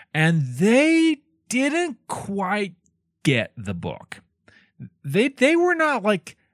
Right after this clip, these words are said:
they weren't like, "Oh yeah, totally, this makes sense." And a lot of people in, in the years after it was published didn't get it. Some would say,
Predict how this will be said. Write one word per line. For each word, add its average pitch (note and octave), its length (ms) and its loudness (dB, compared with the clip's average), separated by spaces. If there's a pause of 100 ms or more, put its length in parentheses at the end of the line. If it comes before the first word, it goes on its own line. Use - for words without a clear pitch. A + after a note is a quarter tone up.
(120)
they A#3+ 140 0
weren't D4+ 280 -2
like, F#3+ 320 0
"Oh C4+ 220 4
yeah, C4 180 4
totally, G#3+ 400 0
this F#3 180 0
makes E3+ 280 -2
sense." G#2 280 -2
And D3 100 -2
a E3+ 40 0
lot F3 160 4
of D3 60 0
people A2 340 0
in, G#2 260 -4
in G#2+ 180 -4
the G#2 80 -2
years G2+ 340 -2
after G2+ 300 -6
it - 20 -6
was G2+ 100 -6
published F#2 400 -10
didn't F#2+ 220 -10
get F#2 120 -10
it. - 140 -14
Some C4 180 -2
would A#3+ 120 0
say, F3 300 2